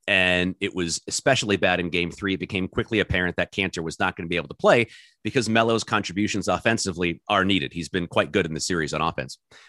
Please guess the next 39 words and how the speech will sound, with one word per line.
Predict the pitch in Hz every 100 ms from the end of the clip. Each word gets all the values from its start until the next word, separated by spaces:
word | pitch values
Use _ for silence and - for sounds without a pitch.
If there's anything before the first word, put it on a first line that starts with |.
| -
So | 139 117 -
Rondae | 127 120 127
Hollis-Jefferson | 123 120 - 110 113 110
came | 92 98 90
in. | 117 123 123 _ _ _ -
Um, | 92 92 95 120
it | -
wasn't | 101 104 139 160 135
really | 110 123 135
the | 120
situation | 127 131 117 110 113 120 107
where | 104 98 95
Stotts | - 107 110
had | 107
to | 92
make | 98 -
the | 92
decision | 90 104 117 117 120 _ _ _ -
late | 87 110
in | 110
the | 98
game. | 98 98 110 - _ -
Do | 113 110
I | 104
go | 104 104
with | 110 104
Nurkic, | 98 104 120 117 -
who's | 95
already | 92 98 101
played | 98 104 101
thirty-three | - 107 107 - 107
minutes, | 92 98 110 - - -
and | 82
let | 87 98
him | 107 98 - _
have | - 107
that | 104 -
final | 101 98 98
shift | - 107 -